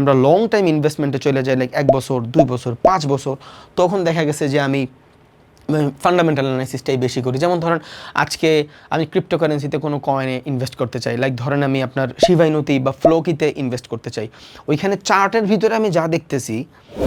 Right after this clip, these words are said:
এটা আমার জন্য অত বেশি ইম্পর্টেন্ট না, because chart will be change। কেন? Because আমি অনেক লম্বা টাইম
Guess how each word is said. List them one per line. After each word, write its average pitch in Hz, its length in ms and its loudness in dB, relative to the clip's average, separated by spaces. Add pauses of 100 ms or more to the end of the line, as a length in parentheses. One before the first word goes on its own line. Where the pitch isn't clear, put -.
(120)
এটা 165 200 0
আমার 208 220 -2
জন্য 196 140 -4 (440)
অত 247 120 0 (140)
বেশি 214 260 0
ইম্পর্টেন্ট 127 460 -2
না, 139 60 -6 (280)
because 180 280 0 (420)
chart 196 320 2
will 170 200 0
be 147 40 -4 (120)
change। 147 240 0 (220)
কেন? 196 140 0 (640)
Because 147 300 -2 (340)
আমি 156 120 -2 (180)
অনেক 160 140 -2 (200)
লম্বা 185 360 0
টাইম 139 120 -4